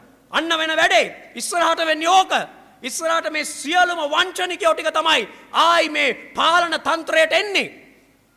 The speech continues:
මේක තමයි එන්න තියෙ-, එන, එන ගමන. ඒ නිසා මේක තමයි එකම විදිහ. මේ තමයි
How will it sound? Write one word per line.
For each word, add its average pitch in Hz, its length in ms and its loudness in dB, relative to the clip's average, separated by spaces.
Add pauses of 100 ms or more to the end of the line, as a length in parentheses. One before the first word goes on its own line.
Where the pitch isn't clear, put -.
(160)
මේක 320 240 0
තමයි 311 280 0
එන්න 330 180 -4
තියෙ-, 294 220 -4
එන, 311 100 -4
එන 294 260 -4
ගමන. 370 280 2 (500)
ඒ 294 140 4
නිසා 269 360 2 (500)
මේක 302 360 0
තමයි 277 400 0
එකම 269 280 -2
විදිහ. 254 260 -6 (680)
මේ 302 300 2
තමයි 285 540 2